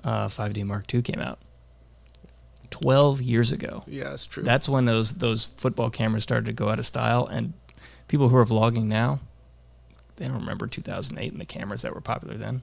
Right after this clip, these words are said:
Speaker 2: Well, and, you know, the funny thing is, until five years ago, I was bringing a camcorder out to shoots so the client would think we're using professional equipment.
Speaker 1: Yeah.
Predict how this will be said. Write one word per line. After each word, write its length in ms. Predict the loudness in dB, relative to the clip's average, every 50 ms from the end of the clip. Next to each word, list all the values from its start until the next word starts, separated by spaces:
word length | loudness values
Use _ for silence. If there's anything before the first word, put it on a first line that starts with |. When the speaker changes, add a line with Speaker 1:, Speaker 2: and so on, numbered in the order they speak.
| -8 -4
Speaker 2:
Well, 280 | 0 2 4 4 4
and, 180 | 2 2 0 2
you 80 | 2 2
know, 60 | 0
the 80 | 0
funny 200 | 0 -2 -2 -2
thing 200 | -2 -2 -2 -2
is, 200 | 0 0 -2 -2 -4
until 220 | -4 -2 -2 -4
five 340 | -4 -2 -2 0 0 0 0
years 240 | 0 0 0 0 0
ago, 240 | 0 0 0 0 0
I 160 | 0 2 2
was 160 | 2 2 2
bringing 320 | 0 0 0 0 0 0 -2
a 40 | -2
camcorder 640 | -4 -2 -2 -2 -2 -2 -2 -2 -2 0 -2 -2 -4 -2
out 300 | 0 0 0 -2 -4 -6
to 280 | -2 2 4 4 4
shoots 520 | 2 0 -2 -2 -2 -2 -2 -4 -8 -10 -10 -14 -20 -20 -20 -16 -8
so 180 | -2 2 2 2
the 100 | 2 0
client 500 | -2 0 2 2 4 4 2 0 -2 -4
would 160 | -4 -4 -4
think 200 | -4 -6 -4 -4
we're 120 | -2 -2 0
using 260 | 0 0 -2 -4 -6
professional 480 | -8 -8 -4 -4 -4 -4 -4 -6 -8
equipment. 380 | -8 -8 -8 -8 -6 -6 -8 -10
Speaker 1:
Yeah. 80 | -10